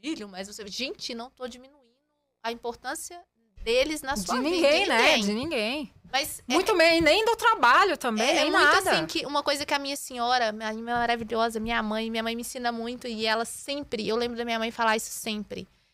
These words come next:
Speaker 1: é, que é primeiro, ela falava assim, "É primeiro eu, depois eu, segundo, terceiro eu, depois vem as outras coisas." Ela não falou, "Primeiro sou, é, é a Camila, quer dizer, minha irmã, a Paola, a Bárbara", não, ela falou assim, "É primeiro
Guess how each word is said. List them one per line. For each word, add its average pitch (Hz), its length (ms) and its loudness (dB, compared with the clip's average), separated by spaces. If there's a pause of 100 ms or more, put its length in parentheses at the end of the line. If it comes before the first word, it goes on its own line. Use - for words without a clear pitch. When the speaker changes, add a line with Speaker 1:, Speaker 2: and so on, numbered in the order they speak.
(320)
Speaker 1:
é, 208 380 0
que 220 160 -6
é 208 60 0
primeiro, 240 680 -2
ela 208 180 0
falava 208 220 -4
assim, 196 180 -10
"É 190 80 -4
primeiro 208 460 -4
eu, 214 260 0
depois 220 480 -6
eu, 202 240 -2
segundo, 226 420 -16 (320)
terceiro 226 460 -2
eu, 165 160 -6 (420)
depois 202 380 -8
vem 190 100 -10
as 185 120 -12
outras 190 320 -20
coisas." - 0 - (1400)
Ela 240 140 0
não 302 100 -4
falou, 233 420 4
"Primeiro 226 400 -2
sou, 226 320 -2
é, 202 380 2
é - 80 -4
a 185 100 -6
Camila, 311 640 -2
quer 240 120 -6
dizer, 208 100 -4
minha 208 120 -4
irmã, 240 200 0
a 311 60 2
Paola, 277 640 4
a 240 80 -2
Bárbara", 254 600 0
não, 190 160 -10
ela 185 100 -6
falou 202 160 -18
assim, - 120 -16
"É - 20 -20
primeiro 240 420 -8